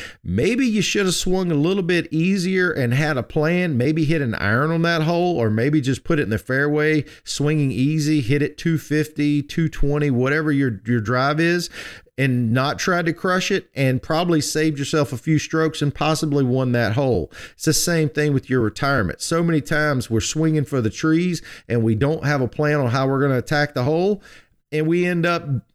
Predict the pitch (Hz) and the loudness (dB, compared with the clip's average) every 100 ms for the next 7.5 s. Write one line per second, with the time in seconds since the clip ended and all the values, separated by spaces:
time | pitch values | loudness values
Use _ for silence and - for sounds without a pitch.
0 | - 107 98 117 170 170 156 147 165 185 | -4 -2 -4 -2 0 0 0 2 2 0
1 | - 170 185 190 165 160 143 151 170 156 | -2 -2 -2 0 0 0 0 0 0 0
2 | 143 - 196 180 151 139 151 170 151 151 | -2 -2 -2 0 0 -2 -2 0 0 -2
3 | 170 160 - - 170 165 165 156 156 156 | 0 0 -2 -2 0 0 0 -2 0 2
4 | 151 160 170 - 120 95 - - - 180 | 2 0 -4 -2 0 0 -4 -16 -4 -2
5 | 180 - 165 190 151 170 170 165 - 156 | 0 -4 -2 0 0 0 0 -2 -2 0
6 | 147 127 151 160 151 147 139 123 127 135 | 0 0 0 0 0 0 0 0 2 2
7 | 135 - 104 120 90 | 0 -4 -2 2 2